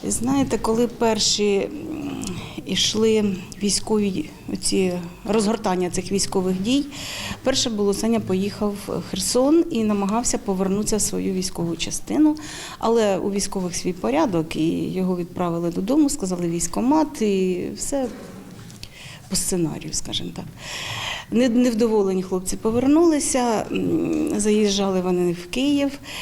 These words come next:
Саша співпрацював з київським Спасом.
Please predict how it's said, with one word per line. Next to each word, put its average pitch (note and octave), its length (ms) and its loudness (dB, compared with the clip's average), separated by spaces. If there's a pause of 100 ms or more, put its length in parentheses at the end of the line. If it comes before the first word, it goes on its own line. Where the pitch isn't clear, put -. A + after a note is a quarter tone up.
(340)
Саша C4+ 680 0
співпрацював A3+ 760 -2
з - 120 -2
київським A3 680 0 (300)
Спасом. - 720 -2